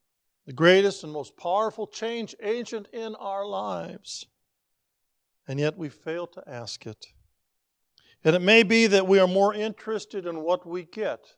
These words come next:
than in what we give. It's a human tendency to be that way, but it is also a human tragedy. We want salvation, we want forgiveness.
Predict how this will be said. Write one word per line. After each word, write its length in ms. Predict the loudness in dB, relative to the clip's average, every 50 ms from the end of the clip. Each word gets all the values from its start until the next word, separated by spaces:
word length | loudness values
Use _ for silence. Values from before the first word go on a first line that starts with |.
| _ _ _
than 160 | -12 -12 -12 -12
in 140 | -12 -12
what 200 | -12 -12 -12 -14 _ _
we 80 | -20 -18
give. 340 | -16 -16 -16 -16 -18 -20 -20 _ _ _ _ _ _ _ _ _ _ _ _ _ _ _ _ _ _ _ _ _ _ _ _ _ _ _ _ _ _ _ _ _ _ _ -10
It's 160 | -8 -6 -6
a 60 | -6 -6
human 340 | -4 -4 -4 -4 -6 -6
tendency 640 | -8 -8 -6 -6 -6 -6 -8 -12 -14 -14 -16 -16 -16 _ _ _ _ _ _ _ _ _ _ _ _ _ _ _ _ _ _ _ _ _ _ _ _
to 60 | -18
be 180 | -14 -12 -12 -10
that 200 | -10 -10 -10 -10
way, 160 | -12 -12 -14
but 200 | -14 -14 -14 -16
it 120 | -16 -14 -16
is 140 | -16 -14
also 580 | -10 -8 -8 -8 -8 -10 -14 -16 -16 -16 -16 -16
a 40 | -16
human 400 | -14 -12 -10 -10 -10 -10 -12 -14
tragedy. 680 | -14 -8 -6 -4 -4 -4 -4 -8 -12 -12 -14 -16 -18 _ _ _ _ _ _ _ _ _ _ _ _ _ _ _ _ _ _ _ _ _ _ _ _ _ _ _ _ _ _ _ _ _ _ _ _ _ _ _ _ _ _ _ _ _ _ _ _ _ _ _ _ _ _ _ _ _ _ _ _ _ _ _
We 140 | 0 0 2
want 240 | 2 0 -2 -2
salvation, 720 | -4 -6 -4 -4 -4 -4 -6 -6 -6 -6 -8 -12 -18 -20 -20 _ _ _ _ _ _ _ _ _ _ _ _ _ _ _ _ _ _ _ _ -14
we 140 | -10 -10 -8
want 260 | -8 -8 -10 -10 _
forgiveness. 880 | -16 -20 -14 -10 -8 -8 -8 -8 -10 -16 -16 -18 -20 -20 -20 -20 _